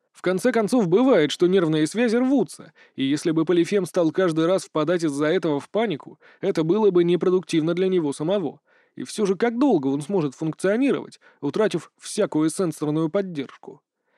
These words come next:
На мой взгляд, пока его органы чувств живы, они поддерживают с ним связь, передавая своего рода белый шум, набор беспорядочных нервных сигналов. Так что он испытывает не столько полное прекращение поступления зрительно-звуковой информации,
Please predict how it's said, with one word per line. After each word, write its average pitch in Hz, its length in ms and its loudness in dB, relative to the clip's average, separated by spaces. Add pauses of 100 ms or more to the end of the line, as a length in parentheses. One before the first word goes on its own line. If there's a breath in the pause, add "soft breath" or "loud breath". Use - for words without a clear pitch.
(140)
На 160 160 0
мой 175 160 2
взгляд, 165 340 0
пока 165 200 0
его 170 220 4
органы 170 300 2
чувств 135 340 -4
живы, 165 440 -2 (260 soft breath)
они 180 280 0
поддерживают 190 720 2
с - 20 -12
ним 196 140 0
связь, 226 320 -2
передавая 190 540 2
своего 165 340 0
рода 196 240 2
белый 214 340 -2
шум, - 440 -10 (360)
набор 160 340 2
беспорядочных 165 720 0
нервных 160 340 -4
сигналов. 170 580 -10 (440)
Так 156 160 -2
что 160 220 0
он 170 140 0
испытывает 160 580 0
не 175 100 0
столько 180 380 0
полное 165 440 2
прекращение 160 640 -2
поступления 170 640 -2
зрительно-звуковой 160 840 0
информации, 160 680 -6